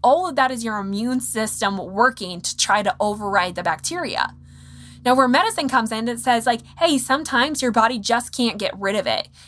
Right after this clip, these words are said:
And therefore, I'm gonna come in with an antibiotic and I'm gonna kill the bacteria." So it's no longer taking all the energy away from all the other systems of your body. All of medicine, right, is in some way supporting the natural energy of flow of your body.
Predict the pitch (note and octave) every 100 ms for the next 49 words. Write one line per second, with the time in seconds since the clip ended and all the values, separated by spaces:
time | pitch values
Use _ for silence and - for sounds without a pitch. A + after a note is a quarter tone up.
0 | - A#3 A#3+ E4 F#4 - A3+ - - D4+
1 | F#4 F#4 - B3 G3 G3 G3+ G#3 G#3 -
2 | A3 C#4 A3+ D#3+ C#3+ D#3 - - A#3 C4+
3 | C#4 B3 - C#4 E4 C4+ A3 F3+ - E3+
4 | B2+ B2 E3+ - _ - - - A#3+ B3+
5 | A#3+ - A#3+ C#4 C4+ C4+ A#3+ A3+ - A#3+
6 | A#3 G#3+ - G#3 A3+ A#3 - G#3 G#3+ G3
7 | F#3+ F3+ A3 D4 A#3+ G3 F3 - G#3 G#3+
8 | G3+ F#3 F3+ F3+ F#3 F3 E3+ F3 F3+ B3+
9 | C4 - _ _ _ _ _ _ _ -
10 | C#4 A4 G4 G#3+ E3+ F3 F3+ E3+ E3 A#3+
11 | D4+ A#3+ B3 C4+ - C#4+ F#4+ B3 G#3+ C4
12 | - A#3+ - B3 C4+ D#4 D4+ A#3+ G#3+ G#3
13 | A#3 - - G3+ G3+ G3 F#3 F3+ F#3+ F#3
14 | F#3 F3+ F#3 D3+ A#2+